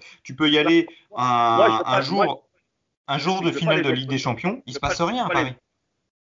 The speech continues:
Speaker 2: je veux pas dire, je veux pas les opposer parce que après ça, chacun fait ce qu'il veut, mais moi je veux pas les
Speaker 1: Bien sûr.
Speaker 2: opposer. Voilà, je
Speaker 1: Mais
Speaker 2: veux,
Speaker 1: c'est pas, c'est pas la
Speaker 2: Paris,
Speaker 1: même
Speaker 2: c'est
Speaker 1: chose.
Speaker 2: Paris, Marseille, c'est Paris. Il y a une analyse à faire pour Paris, il y a une analyse à faire pour Marseille. Voilà. Donc, mais par contre, il y a une similitude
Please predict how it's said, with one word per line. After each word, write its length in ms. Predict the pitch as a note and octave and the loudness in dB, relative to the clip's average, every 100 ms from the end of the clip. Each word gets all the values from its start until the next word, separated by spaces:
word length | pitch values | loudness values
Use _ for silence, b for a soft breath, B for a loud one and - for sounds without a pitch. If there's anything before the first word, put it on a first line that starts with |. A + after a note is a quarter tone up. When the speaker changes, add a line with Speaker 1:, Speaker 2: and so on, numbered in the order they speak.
| - | 0
Speaker 2:
je 60 | - | 2
veux 40 | |
pas 140 | D3 | 2
dire, 240 | C3+ C#3 B2 | 0 -2 -6
je 100 | G#2+ | -10
veux 60 | A#2 | -4
pas 100 | D#3+ | -2
les 120 | D3 | 0
opposer 440 | B2+ A#2+ A#2 G#2 E2 | -2 -6 -6 -8 -8
parce 160 | G2 G2+ | -10 -8
que 180 | G2 F#2+ | -6 -6
après 260 | F2+ A#2 | -2 -4
ça, 160 | G#2+ F2+ | -2 -6
chacun 380 | - G2 A2 G2 | -6 -4 -4 -4
fait 140 | G#2+ | -6
ce 60 | G2+ | -6
qu'il 120 | G2 | -2
veut, 120 | B2 | 2
mais 120 | B2+ G#2 | 2 2
moi 160 | C3+ | 2
je 40 | A#2 | 2
veux 60 | A2 | 2
pas 100 | B2 | 0
les 60 | |
Speaker 1:
Bien 100 | A2 | 0
sûr. 160 | G#2 - | -2 -2
Speaker 2:
opposer. 140 | F#2 _ _ _ _ G#2 | -4 _ _ _ _ -8
Voilà, 180 | - - | -8 -8
je 100 | G2+ | -2
Speaker 1:
Mais 80 | A#2 | 0
Speaker 2:
veux, 60 | |
Speaker 1:
c'est 100 | - | 2
pas, 160 | G3+ - | 0 -2
c'est 120 | F#3 | 2
pas 60 | - | 4
la 60 | F3 | 4
Speaker 2:
Paris, 40 | E3+ | 2
Speaker 1:
même 60 | E3+ | -2
Speaker 2:
c'est 60 | |
Speaker 1:
chose. 100 | E3+ | -2
Speaker 2:
Paris, 260 | C#3 D#3+ - _ _ | 0 -2 -6 _ _
Marseille, 320 | D3 - F#3+ E3+ | -12 -8 -8 -8
c'est 80 | D3+ | -4
Paris. 300 | C3 A2 F#2 | -4 -4 -8
Il 40 | |
y 40 | C3 | -6
a 60 | |
une 100 | D#3+ | -4
analyse 340 | F#3 F3+ F3+ D#3+ | -4 -4 -4 -4
à 80 | D3 | -4
faire 200 | D3 - | -6 -8
pour 140 | A#2+ | -6
Paris, 360 | B2+ C3+ F#3+ - | -2 -2 -4 -8
il 60 | A#2+ | -10
y 40 | |
a 40 | C3+ | -6
une 80 | D3+ | -4
analyse 300 | D3+ D3+ C#3+ | -4 -2 -2
à 40 | |
faire 160 | C#3+ D3 | -2 -4
pour 140 | A#2+ A#2 | -6 -8
Marseille. 300 | G#2 G2 - _ _ _ _ | -8 -10 -18 _ _ _ _
Voilà. 240 | F#2+ F#2 - _ _ | -4 -4 -8 _ _
Donc, 220 | A2+ A2+ _ - | -4 -4 _ -2
mais 140 | B2 | 0
par 180 | - - | 2 4
contre, 260 | G3 G#3 - _ _ _ _ - | 4 2 -4 _ _ _ _ -4
il 60 | |
y 40 | A#2+ | -2
a 40 | |
une 100 | C3 - | -2 -2
similitude 680 | E3+ F#3 F#3 - F3+ A2 | -2 0 0 0 0 0